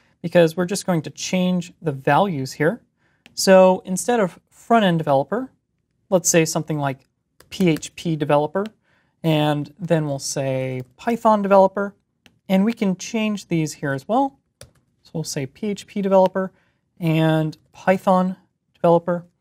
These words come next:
And I've typed a few options here, and we're going to type several more,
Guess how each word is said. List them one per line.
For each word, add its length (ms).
And 580
I've 180
typed 480
a 60
few 480
options 460
here, 180
and 160
we're 80
going 220
to 80
type 240
several 400
more, 380